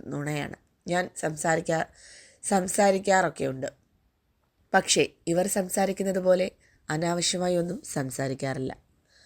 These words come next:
അവർക്കും കൂടി താല്പര്യമുള്ളതും അവർക്കും കൂടി മാന്യമായി തോന്നുന്നതുമായി എന്തെങ്കിലും വിഷയമുണ്ടെങ്കിൽ മാത്രം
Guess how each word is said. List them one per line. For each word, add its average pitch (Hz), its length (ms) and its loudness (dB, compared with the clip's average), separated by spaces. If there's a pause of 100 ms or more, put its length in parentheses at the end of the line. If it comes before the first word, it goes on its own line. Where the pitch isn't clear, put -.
(340)
അവർക്കും 208 460 2
കൂടി 208 240 4 (260)
താല്പര്യമുള്ളതും 170 800 0 (240)
അവർക്കും 165 360 -2
കൂടി 185 220 2 (140)
മാന്യമായി 156 500 0
തോന്നുന്നതുമായി 175 640 -2 (320)
എന്തെങ്കിലും 180 520 0
വിഷയമുണ്ടെങ്കിൽ 190 640 -2
മാത്രം 185 340 -4